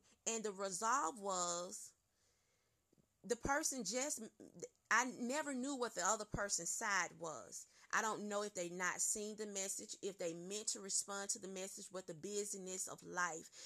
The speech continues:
I don't know if that particular day when I sent the message, he could have been in the emergency room with his child. Um,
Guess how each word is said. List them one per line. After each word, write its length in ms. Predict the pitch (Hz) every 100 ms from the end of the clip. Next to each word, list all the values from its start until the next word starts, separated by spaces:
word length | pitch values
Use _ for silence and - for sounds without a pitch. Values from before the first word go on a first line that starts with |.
| -
I 100 | -
don't 280 | 220 220 233
know 180 | 220 220
if 200 | 208 208
that 180 | 202 208
particular 400 | 196 240 208 196
day 220 | 202 196
when 180 | 190 190
I 120 | 196
sent 280 | - 233 220
the 80 |
message, 400 | 190 196 202 208 - -
he 220 | 220 302
could 180 | - 208
have 80 | 196
been 180 | 220
in 80 | 220
the 80 | 233
emergency 520 | 247 269 214 190 196
room 280 | 190 196 196
with 140 | 208
his 180 | 233 -
child. 380 | - 180 151 143 - - - -
Um, 320 | 202 196 185